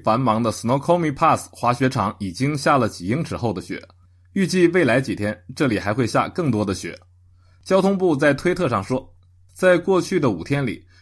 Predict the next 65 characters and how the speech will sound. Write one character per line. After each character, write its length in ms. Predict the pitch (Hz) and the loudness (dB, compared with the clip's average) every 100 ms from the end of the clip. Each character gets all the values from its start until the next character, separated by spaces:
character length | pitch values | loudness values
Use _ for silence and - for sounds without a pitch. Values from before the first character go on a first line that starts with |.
| _ | _
这 100 | - 180 | -2 0
个 100 | 147 | 2
滑 160 | 131 | 2
雪 180 | 139 160 | 2 0
场 240 | 139 110 - | 0 -2 -2
累 180 | 95 | -4
计 200 | - 135 | -2 -2
下 200 | 131 143 | 0 2
了 100 | 120 104 | 2 0
七 220 | - 170 | 0 -2
十 140 | 170 | 0
七 180 | 143 180 | -4 -4
英 160 | 180 170 | -4 -2
寸 160 | 143 | 0
的 80 | 104 | 0
雪， 200 | 87 82 - _ _ _ | -4 -10 -16 _ _ _
导 140 | - 117 | 0 2
致 160 | 165 | 2
附 200 | 170 196 | -2 -2
近 200 | 165 165 | 0 2
的 160 | 139 120 | 4 2
九 200 | - 85 | 0 -6
十 140 | - | -6
号 180 | 120 135 | 0 0
洲 180 | 101 147 | 2 0
际 120 | 131 | 0
公 180 | 120 135 | 0 0
路 160 | 131 - - | -2 -6 -4
多 160 | 160 | -2
次 200 | 160 151 | -2 -2
被 220 | 104 143 113 | -2 0 0
迫 160 | 113 | 0
关 180 | 98 107 | 0 0
闭。 240 | 123 - - _ _ _ _ - | 0 -4 -8 _ _ _ _ -2
周 160 | 208 | 0
四 260 | 202 208 - | 0 -2 -4
这 120 | 143 | -2
里 120 | 156 143 | 2 2
也 120 | 95 | 0
下 200 | - 131 | 0 0
了 60 | |
三 240 | 107 160 160 | 0 0 -2
英 100 | 160 | -2
寸 140 | 147 | -2
的 80 | 113 | -2
雪， 220 | 90 82 - _ _ _ | -2 -10 -14 _ _ _
到 140 | 180 | 2
目 140 | 180 185 | 4 2
前 180 | 139 127 | 2 2
为 140 | 120 | 0
止， 220 | 107 - _ | -2 -8 _
这 140 | - 156 | 0 4
一 100 | 143 | 6
地 140 | 139 | 4
区 180 | 135 135 | 2 0
总 220 | - 104 101 | 0 -4 -2
共 200 | 127 107 | 0 0
有 140 | 90 | -2
八 260 | 87 143 156 | 0 2 2
十 140 | 131 | 0
英 160 | 113 120 | -2 0
寸 160 | 120 | -2
的 60 | 92 | -4
降 220 | 107 92 | -4 -6
雪。 200 | 85 - | -8 -18